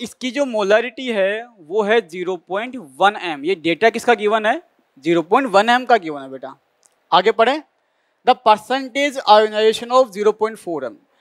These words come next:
करना क्या है? ज़ीरो पॉइंट फ़ोर एम अमोनियम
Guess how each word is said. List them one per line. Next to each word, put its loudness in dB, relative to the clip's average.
करना 2
क्या 0
है? -4
ज़ीरो -2
पॉइंट -4
फ़ोर -2
एम -4
अमोनियम 0